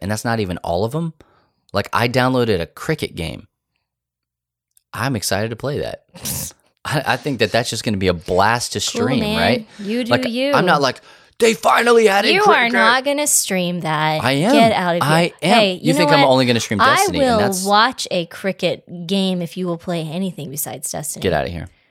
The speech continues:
Speaker 1: Um, you also get day of releases on Xbox first-party titles.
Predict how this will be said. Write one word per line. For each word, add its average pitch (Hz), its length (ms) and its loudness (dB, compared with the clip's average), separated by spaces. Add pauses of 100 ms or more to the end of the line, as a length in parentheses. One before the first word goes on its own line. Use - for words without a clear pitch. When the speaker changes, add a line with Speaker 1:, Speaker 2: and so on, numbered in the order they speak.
(680)
Speaker 1:
Um, 117 440 2 (120)
you 143 200 0
also 170 320 2
get 139 340 -4
day 120 360 4
of 110 380 2
releases 90 680 -2
on 95 220 -4
Xbox - 680 0
first-party 90 580 -4
titles. - 500 -4